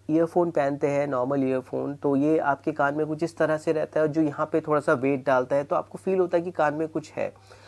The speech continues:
लेकिन जब आप in-ear monitor पहनते हैं, तो ये आपके कान के पीछे से इस तरह जाता है, तो आपके कान के ऊपर बिल्कुल भी वेट नहीं आता है और थोड़े टाइम में आपको फील होना बंद हो जाता है कि कुछ आपने पहना हुआ है।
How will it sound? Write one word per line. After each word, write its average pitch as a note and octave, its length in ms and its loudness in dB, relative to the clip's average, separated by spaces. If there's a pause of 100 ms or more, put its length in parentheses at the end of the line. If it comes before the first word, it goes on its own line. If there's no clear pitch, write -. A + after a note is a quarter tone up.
(200)
लेकिन E3+ 200 2
जब F#3+ 180 0
आप F#3+ 160 0
in-ear F#3 420 4
monitor D3+ 400 2
पहनते B2 380 0
हैं, A2+ 180 0
तो D3+ 120 -2
ये E3 100 2
आपके E3+ 220 0
कान E3 240 0
के F3+ 100 -2
पीछे E3 340 0
से F3+ 120 2
इस - 120 -4
तरह E3 180 4
जाता C#3 320 2
है, C#3 200 -4 (440)
तो G3 80 8
आपके F3+ 340 4
कान F3 260 0
के F#3+ 120 0
ऊपर F3+ 200 4
बिल्कुल E3 280 0
भी F#3 80 0
वेट C#3+ 340 -2
नहीं E3 240 0
आता D3+ 240 -2
है D#3 160 0
और D3+ 320 0 (100)
थोड़े E3+ 160 2
टाइम E3 260 -4
में D#3+ 240 -4
आपको - 320 -4
फील F3 360 0
होना E3+ 220 0
बंद D#3 200 -2
हो D#3 60 0
जाता D3+ 180 0
है D#3+ 60 0
कि E3+ 100 2
कुछ E3 200 -2
आपने D3+ 320 0
पहना C#3 300 -2
हुआ A#2+ 240 0
है। A2+ 160 -6